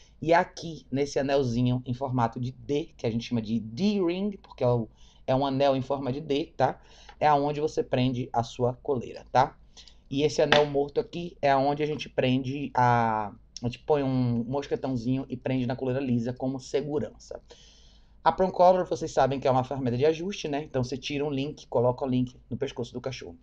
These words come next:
Essa pergunta sobre a placa central, essa placa central aqui, tá? Que é essa plaquinha que a Ana falou. Qual que é a ideia dessa placa central? A ideia da placa central é justamente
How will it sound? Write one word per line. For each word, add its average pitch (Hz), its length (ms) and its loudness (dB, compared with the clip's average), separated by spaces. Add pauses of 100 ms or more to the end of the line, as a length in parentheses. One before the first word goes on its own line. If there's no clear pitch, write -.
(840)
Essa 240 280 12
pergunta 175 580 4
sobre 135 240 0
a 131 60 0
placa 147 400 2
central, 123 600 4
essa 139 300 2
placa 123 300 0
central 117 380 2
aqui, - 300 -8
tá? 113 140 2
Que 120 160 0
é - 20 4
essa 117 160 -2
plaquinha 117 380 -4
que 117 140 -6
a 110 80 -4
Ana 110 100 -6
falou. - 340 -8 (220)
Qual 185 140 4
que 202 100 2
é 196 40 6
a - 20 0
ideia 139 240 4
dessa 139 200 -4
placa 123 240 -4
central? 113 440 -6
A 117 40 0
ideia 170 220 2
da 202 100 4
placa 147 280 -2
central 131 420 0
é 127 60 0
justamente 127 760 -4